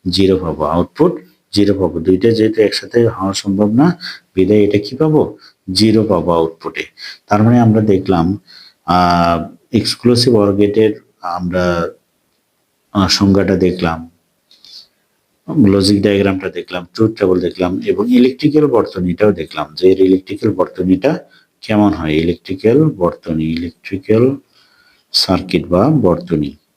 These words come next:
শর্টকাটে লিখব, আহ, of exclusive X O R gate। এটার অপর নাম কি? এক্স O R গেট। অনেকে এক্স O R গেট বলে, অনেকে এক্সক্লুসিভ or গেট বলে, দুইটাই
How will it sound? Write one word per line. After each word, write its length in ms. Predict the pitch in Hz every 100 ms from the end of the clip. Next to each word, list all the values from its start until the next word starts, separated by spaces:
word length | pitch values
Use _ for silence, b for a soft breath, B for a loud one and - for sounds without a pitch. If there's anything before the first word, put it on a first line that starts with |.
| _
শর্টকাটে 640 | - - 98 - 92 -
লিখব, 380 | 80 80 - 78 - B B B B -
আহ, 640 | 87 87 85 85 87 - 90 _ _ _ _ _ _ _ -
of 220 | 101 120 117 104
exclusive 680 | 92 - - 104 104 87 78 -
X 160 | 104 101 -
O 60 |
R 100 | 85
gate। 260 | - 78 - 92
এটার 240 | 90 107
অপর 220 | 98 -
নাম 200 | 98 101
কি? 160 | 101 160 131
এক্স 280 | 98 - 80
O 20 |
R 100 | 78 71
গেট। 140 | 71 _ _ _ _ -
অনেকে 440 | 90 101 135 107
এক্স 220 | 92 -
O 40 | 101
R 60 |
গেট 220 | 95 113
বলে, 180 | 127 160
অনেকে 360 | 156 98 107 101
এক্সক্লুসিভ 540 | - - 104 - 95
or 140 | 85 80
গেট 200 | 85 95
বলে, 200 | 127 156
দুইটাই 440 | 95 90 165 214